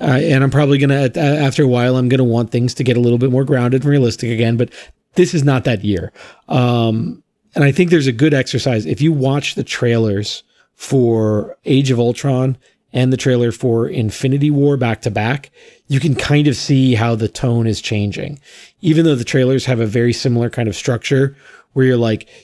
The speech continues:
you see these kind of cuts of action scenes and just, like, dramatic shots, um, and you kind of hear the villain narrating it. Um,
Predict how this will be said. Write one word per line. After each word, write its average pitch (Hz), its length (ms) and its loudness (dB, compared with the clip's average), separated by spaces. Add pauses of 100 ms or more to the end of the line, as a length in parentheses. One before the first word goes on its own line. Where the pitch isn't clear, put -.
you 135 100 -2
see 147 160 0
these 139 200 0
kind 135 240 0
of 113 240 -4 (360)
cuts - 460 -2
of 127 120 0
action 127 460 -2
scenes 139 600 0 (320)
and 120 120 -2
just, 117 140 -2
like, 127 200 -2
dramatic 117 540 -2
shots, - 720 -6 (360)
um, 113 280 -2
and 131 120 0
you 120 80 0
kind 135 180 0
of 107 60 -4
hear 131 140 2
the 117 100 0
villain 113 540 0
narrating 117 460 2
it. 135 240 -2 (300)
Um, 104 640 -2